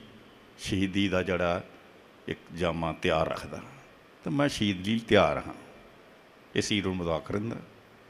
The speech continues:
ਇਹ ਇੱਕ ਲਹਿਰ ਸੀ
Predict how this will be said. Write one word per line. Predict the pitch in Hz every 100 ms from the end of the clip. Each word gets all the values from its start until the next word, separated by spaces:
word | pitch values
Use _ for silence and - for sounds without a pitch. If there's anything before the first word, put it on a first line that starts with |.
| - - - - - - - - - - - - - - - - - - - - - - - - - - -
ਇਹ | 170 190
ਇੱਕ | 190 170 139
ਲਹਿਰ | 110 104 117
ਸੀ | - 123 120